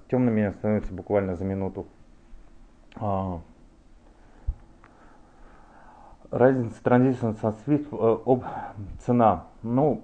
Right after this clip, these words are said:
по цене, наверное, я понятно объяснил, почему, да, то есть одна линза складская, все-таки другая рецептура,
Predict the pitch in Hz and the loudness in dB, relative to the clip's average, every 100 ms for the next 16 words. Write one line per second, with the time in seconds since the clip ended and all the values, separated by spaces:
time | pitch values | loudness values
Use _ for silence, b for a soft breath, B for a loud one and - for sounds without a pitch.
0 | - - - 139 117 113 113 110 110 104 | -6 -4 0 2 2 2 2 2 0 -2
1 | - 117 151 156 139 123 139 117 123 - | 0 0 2 0 -2 -2 -2 -2 -2 -2
2 | 120 110 107 127 135 107 98 107 104 107 | -2 0 4 4 4 0 0 -2 -2 -2
3 | 104 98 - 107 - 101 - - 101 101 | -2 -4 -4 -2 0 -2 -2 -6 -2 2
4 | 107 104 107 131 - 165 147 | 2 2 -2 -4 0 4 2